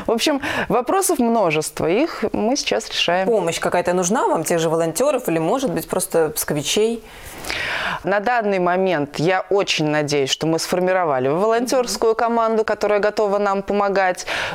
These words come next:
Speaker 1: но в любой ситуации, на любом мероприятии всегда бывают форс-мажоры. Это раз. И два, мы, конечно же, всегда открыты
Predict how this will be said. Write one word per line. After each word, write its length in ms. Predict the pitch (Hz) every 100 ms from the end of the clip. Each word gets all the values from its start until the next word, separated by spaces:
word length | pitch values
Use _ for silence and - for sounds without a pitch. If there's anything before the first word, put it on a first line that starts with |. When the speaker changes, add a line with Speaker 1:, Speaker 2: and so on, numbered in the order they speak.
| -
Speaker 1:
но 500 | 196 214 233 320 427 - - - - - - - -
в 140 | - 170
любой 340 | 208 175 180
ситуации, 800 | 185 185 170 143 135 - 165 160 -
на 380 | - 165 180 202
любом 380 | 214 202 214 240
мероприятии 640 | 233 208 170 147 151 - 254
всегда 380 | - 170 180
бывают 380 | 208 180 175 175
форс-мажоры. 720 | - 165 170 175 156 131 - -
Это 260 | 247 -
раз. 300 | 165 117 - - - - - - -
И 100 | 196
два, 440 | 165 175 240 302
мы, 280 | 277 202 214
конечно 480 | 208 208 226 226 196
же, 100 | 170
всегда 400 | - 180 180 185
открыты 640 | 180 208 208 - 139 -